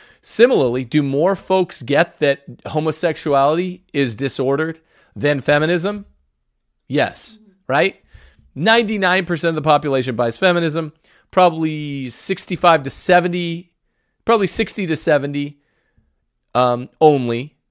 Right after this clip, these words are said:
Speaker 1: that number drops, buy that homosexuality is well ordered.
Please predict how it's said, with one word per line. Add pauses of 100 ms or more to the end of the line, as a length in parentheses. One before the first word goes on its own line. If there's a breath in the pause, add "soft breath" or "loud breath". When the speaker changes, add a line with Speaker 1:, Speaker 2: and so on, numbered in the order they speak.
Speaker 1:
that
number
drops,
buy
that
homosexuality
is (880)
well
ordered.